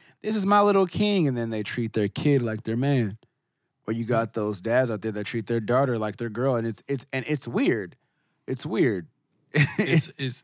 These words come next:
Speaker 2: it's, uh, what were we saying about, um, dang, Johnny was just talking about it. Um, uh,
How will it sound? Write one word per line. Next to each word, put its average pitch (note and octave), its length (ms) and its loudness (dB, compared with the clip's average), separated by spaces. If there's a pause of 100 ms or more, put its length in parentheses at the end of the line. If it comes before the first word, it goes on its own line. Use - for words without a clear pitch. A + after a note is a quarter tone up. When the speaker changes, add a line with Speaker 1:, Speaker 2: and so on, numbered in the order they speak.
Speaker 2:
it's, A#2 320 -4
uh, G#2 460 0
what G2 160 0
were B2 120 0
we A#2+ 140 0
saying A#2+ 280 -2
about, G#2+ 400 -2
um, F#2+ 520 -8 (2000)
dang, B2 220 -20
Johnny G#2 220 -12
was F#2 100 -10
just G2+ 160 -12
talking G#2 320 -8
about F#2+ 260 -8
it. - 140 -10 (500)
Um, F2+ 640 -2 (920)
uh, F#2 300 -6